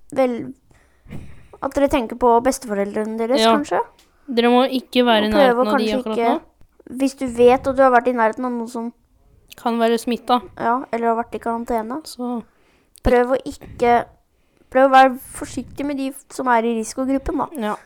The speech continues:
Speaker 1: Sånn som meg og Simen, som er
Speaker 2: Vi kan jo ikke ha besøk av noen i familien utenom foreldrene våre, egentlig, nesten.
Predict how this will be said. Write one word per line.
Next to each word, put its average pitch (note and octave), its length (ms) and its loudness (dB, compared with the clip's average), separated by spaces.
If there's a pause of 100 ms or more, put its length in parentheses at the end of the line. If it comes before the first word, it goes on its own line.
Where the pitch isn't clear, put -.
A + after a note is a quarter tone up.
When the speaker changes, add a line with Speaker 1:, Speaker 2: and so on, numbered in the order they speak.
(120)
Speaker 1:
Sånn C4 140 -2
som B3+ 180 0
meg A3+ 180 0
og A#3 60 -6
Simen, A3+ 460 -8
som A#3+ 180 -10
er A3 220 -4 (600)
Speaker 2:
Vi A#3+ 240 -4
kan A3 220 -2
jo A3 80 -2
ikke A3 120 -4
ha A3 100 0
besøk G#3 360 -6
av A3+ 80 -4
noen G#3+ 320 -4
i G3 80 -4
familien G#3+ 520 -4
utenom G3 440 -6
foreldrene F#3+ 480 -10
våre, F#3+ 160 -6
egentlig, G#3 320 -8
nesten. A3+ 320 -8